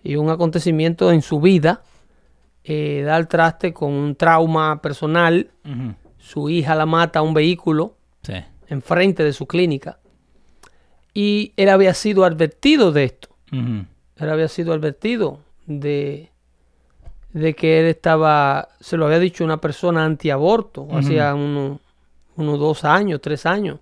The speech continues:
Speaker 2: Sí, que creo que él dijo en lo que estamos escuchando que él no le creía a esa persona,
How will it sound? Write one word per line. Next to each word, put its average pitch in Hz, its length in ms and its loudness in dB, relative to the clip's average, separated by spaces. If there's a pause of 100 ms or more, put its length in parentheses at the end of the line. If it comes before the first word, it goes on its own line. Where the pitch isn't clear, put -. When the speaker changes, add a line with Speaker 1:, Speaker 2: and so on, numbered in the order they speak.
(120)
Speaker 2:
Sí, 180 180 -2
que 143 240 -6
creo 175 200 -4
que 170 80 -8
él 175 80 -6
dijo 156 340 -2
en 131 80 -4
lo 127 80 -4
que 120 180 -2
estamos 131 380 -4
escuchando 131 320 -2
que 127 140 -2
él 127 100 -4
no 143 100 0
le 143 140 0
creía 143 260 -2
a - 20 0
esa 131 200 -4
persona, 123 680 -4